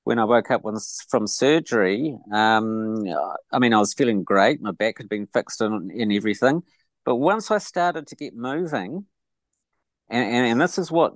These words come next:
generally seems to kick it all off. Once my metabolism started rising after I was,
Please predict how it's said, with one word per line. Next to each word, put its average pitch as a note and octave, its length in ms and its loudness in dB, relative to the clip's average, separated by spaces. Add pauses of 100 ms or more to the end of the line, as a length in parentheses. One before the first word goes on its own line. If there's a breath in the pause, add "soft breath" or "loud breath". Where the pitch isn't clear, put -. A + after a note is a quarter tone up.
generally C#3+ 380 -2
seems C3 440 -4
to A2+ 420 2
kick - 220 0
it A#2+ 80 4
all A#2 220 6
off. G2+ 220 4 (420 soft breath)
Once D3 500 0
my F3 200 0
metabolism D3 920 -4
started A#2+ 500 -2
rising A#2+ 760 -2
after G#2+ 480 -6
I G#2 240 2
was, G2 460 -8